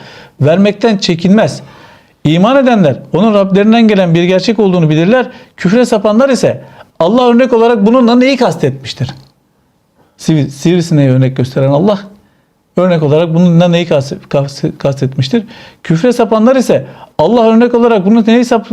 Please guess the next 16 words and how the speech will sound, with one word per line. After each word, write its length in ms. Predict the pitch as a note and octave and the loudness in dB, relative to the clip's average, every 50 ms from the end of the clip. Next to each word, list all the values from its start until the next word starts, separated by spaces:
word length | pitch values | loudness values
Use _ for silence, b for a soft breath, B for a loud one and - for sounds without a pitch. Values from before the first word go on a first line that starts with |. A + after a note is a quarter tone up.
| G#3+ - - - | -12 -14 -18 -6
ka-, 220 | - F#3 F3+ F3 | -4 -4 -4 -2
kastetmiştir 720 | - F#3 F#3 F3+ - F#3 F3+ - F#3 - - - D#3 C#3 | -2 -2 -2 0 -2 -4 -4 -4 -6 -4 -2 -4 -2 0
derler. 340 | D#3 D#3+ E3+ G#3 C4 C4+ - B B B B B B B B B | 0 0 2 2 0 0 -2 B B B B B B B B B
Allah 280 | - D3+ F3 A#3 A#3+ G#3+ | -2 0 0 2 2 2
onunla 340 | A3+ A#3+ B3+ A#3+ A3+ G3 F3 | 2 2 4 2 2 2 2
birçoklarını 540 | A#3+ B3 A3+ - A#3 A3 - G#3 F#3+ F3 D#3+ | 0 0 0 -2 -4 -2 -2 -2 -2 0 -2
saptırır, 520 | E3 F3+ F3+ F3+ - - A#3+ C#4 C4 A3+ B B B B B B B E3 | -2 -2 -4 -2 -2 -2 0 0 -2 -2 B B B B B B B 0
birçoklarını 640 | A3 B3+ A#3 B3 - G#3 G3+ G#3 G3 F#3+ G3 G3+ | 0 0 0 0 -2 -4 -2 0 0 2 2 2
da 140 | G3+ G3 E3+ | 2 2 2
doğru 260 | F3 F3+ F3+ F#3+ G3+ | 2 0 2 2 2
yola 200 | G#3+ G3 F3 E3+ | 2 2 2 2
iletir. 420 | D#3+ D3+ D3+ D#3+ E3 - C4+ A3+ A3 B B B B B B - | 2 0 0 0 0 -2 -2 -4 -4 B B B B B B -2
Onunla 320 | F3 G#3 B3 A#3+ A3 G#3 | 0 2 2 4 2 2
ancak 360 | G3+ A3+ A#3+ G#3+ F#3+ A#3+ A#3+ A#3+ | 2 2 2 2 2 0 0 0
fasıklar 520 | - G3+ F#3+ F#3 - G#3+ G3 - A3+ G#3+ | 0 0 0 0 -2 -4 -2 -2 -2 -2
sapıtır. 440 | G3 F#3 D#3 - - - A#2+ - | -2 -2 -6 -6 -8 -8 -8 -8